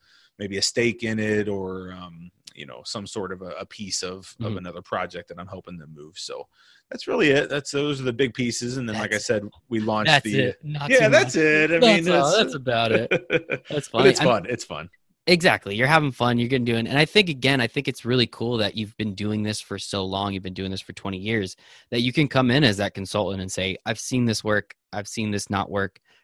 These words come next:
Speaker 2: This, these are the problems.
Speaker 1: Yeah.
Speaker 2: These are the solutions. This is how you can do it." And you can really kind of get these companies, rather than, you know, starting at step A, B, or C. Now they're kind of at
Speaker 1: Yeah.
Speaker 2: J K
Speaker 1: Yeah.
Speaker 2: range. Uh, you know, they're a little bit further along and they can take advantage of some of that stuff.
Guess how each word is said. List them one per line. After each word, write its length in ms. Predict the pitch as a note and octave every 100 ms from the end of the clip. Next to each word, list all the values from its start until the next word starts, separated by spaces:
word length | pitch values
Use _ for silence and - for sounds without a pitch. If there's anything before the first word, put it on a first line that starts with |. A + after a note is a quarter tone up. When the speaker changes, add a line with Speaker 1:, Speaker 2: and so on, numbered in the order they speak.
| _ _
Speaker 2:
This, 280 | A2 B2 A2+
these 200 | B2 C3
are 60 |
the 80 | B2
problems. 640 | G#2 A#2 A2+ A2+ A2 G#2+ -
Speaker 1:
Yeah. 80 |
Speaker 2:
These 200 | A#2 B2+
are 20 | A2+
the 100 | G#2
solutions. 500 | - G#2+ G#2 G2 F#2+
This 140 | G2+
is 100 | G2+
how 60 | G2+
you 160 | F#2+
can 140 | - F#2
do 140 | G#2
it." 40 |
And 80 | F2+
you 80 | G2+
can 120 | G#2
really 340 | G#2 B2+ G#2+ -
kind 180 | A#2+ A2
of 80 | - - - -
get 160 | B2+ -
these 180 | A#2+
companies, 460 | - A2 A#2+ A2 G2
rather 260 | G#2 G#2 G#2+
than, 320 | G#2 G2+ G2+
you 100 | G#2
know, 60 |
starting 400 | F#2+ - G#2 G2+
at 80 | G2
step 240 | - G#2 -
A, 140 | G#2+ G#2
B, 180 | G2+ F#2+
or 60 |
C. 340 | - - D3+ B2+
Now 160 | G#2+
they're 160 | G#2+ G#2+
kind 200 | A#2+ G#2+
of 60 | G#2
at 240 | G2 - _
Speaker 1:
Yeah. 220 | - G1+ - G#2+ _ _ _
Speaker 2:
J 540 | - A#2 A2+ A2 A2 -
K 360 | - A#2 A#2 A#2+
Speaker 1:
Yeah. 80 |
Speaker 2:
range. 600 | A2 G#2+ G#2 G2 G2 - -
Uh, 140 | G#2+
you 120 | G#2+ A2+
know, 80 |
they're 140 | A2 A2+
a 20 |
little 160 | B2 C3
bit 140 | B2
further 260 | - A#2 G#2+
along 320 | G#2+ A#2 G#2
and 100 | G2+
they 60 |
can 120 | G2 -
take 200 | A#2 F#2+
advantage 420 | F#2+ G2+ A2 G#2
of 60 |
some 160 | - F2+
of 60 | F2+
that 140 | F2+
stuff. 260 | - F2+